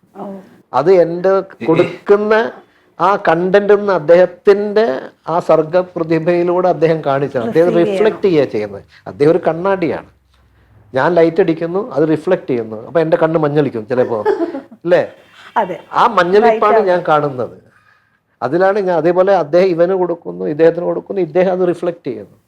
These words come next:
Speaker 2: അപ്പൊ ഇദ്ദേഹത്തോട് പറയുന്നു, "ന-, well done മോനെ" പറയുന്നു, പറയണം. എനിക്ക്, ഞാൻ അവനെ കാ-, ഇദ്ദേഹത്തെ കാണുന്നത്, എൻ്റെ ക്യാരക്ടർ ഇദ്ദേഹത്തിൻ്റെ സീൻ കാണുമ്പോൾ എനിക്ക് ഇപ്പോഴും സങ്കടമാവും.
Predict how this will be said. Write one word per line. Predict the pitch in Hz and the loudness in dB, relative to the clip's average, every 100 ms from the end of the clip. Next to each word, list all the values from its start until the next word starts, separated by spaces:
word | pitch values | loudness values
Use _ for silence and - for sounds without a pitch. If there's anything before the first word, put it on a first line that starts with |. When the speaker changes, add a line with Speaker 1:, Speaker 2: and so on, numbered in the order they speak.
| _ _ - - | _ _ -18 -6
Speaker 2:
അപ്പൊ | 135 180 | -2 0
ഇദ്ദേഹത്തോട് | 190 180 185 185 | 2 2 2 0
പറയുന്നു, | 180 175 175 | -2 -2 -2
"ന-, | 165 151 | -2 -2
well | 147 160 | 0 0
done | 151 151 | -2 -4
മോനെ" | 143 135 131 135 143 | -2 -2 -2 -4 -4
പറയുന്നു, | 131 120 117 | -4 -4 -8
പറയണം. | 101 95 95 _ - _ | -10 -14 -20 _ -20 _
എനിക്ക്, | 135 165 175 233 214 | 0 0 4 6 6
ഞാൻ | 190 180 196 | 4 0 0
അവനെ | 202 202 | -2 -4
കാ-, | 190 180 | -4 -6
ഇദ്ദേഹത്തെ | 175 170 175 185 180 | -4 0 0 0 -4
കാണുന്നത്, | 175 175 180 180 180 | -2 -4 -4 -4 -4
എൻ്റെ | 185 160 151 165 190 190 185 | -2 -2 -4 -2 -2 -2 -6
ക്യാരക്ടർ | - 160 160 160 170 | -4 -2 -2 -4 -6
ഇദ്ദേഹത്തിൻ്റെ | 165 151 165 180 | -6 -2 -2 -2
സീൻ | 175 175 | -4 -6
കാണുമ്പോൾ | 180 175 | -4 -4
എനിക്ക് | 175 165 | -4 -6
ഇപ്പോഴും | 165 180 | -6 -4
സങ്കടമാവും. | 175 160 170 170 107 | -4 -8 -6 -4 -4